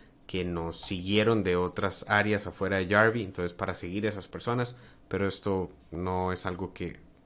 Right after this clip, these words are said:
queremos hacer en este caso. Esta sería la otra opción más importante, que sería el unfollow,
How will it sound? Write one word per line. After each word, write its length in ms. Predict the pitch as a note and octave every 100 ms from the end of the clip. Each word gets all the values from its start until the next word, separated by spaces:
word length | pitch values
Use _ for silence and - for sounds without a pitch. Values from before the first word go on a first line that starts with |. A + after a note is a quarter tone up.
| - -
queremos 480 | F#2+ F#2+ F#2+ F2
hacer 320 | F2 - G2 D#2+
en 120 | D#2
este 220 | - -
caso. 340 | - F2 F#2 - -
Esta 180 | B2 B2+
sería 320 | A#2 G2 F#2+
la 140 | G2 G2
otra 180 | F#2 F#2+
opción 240 | - G#2
más 140 | F#2 F#2+
importante, 460 | - B2+ C3+ C3+
que 100 | C3
sería 220 | G2+ E2+
el 80 | E2+
unfollow, 480 | F#2+ G2 B2 G#2+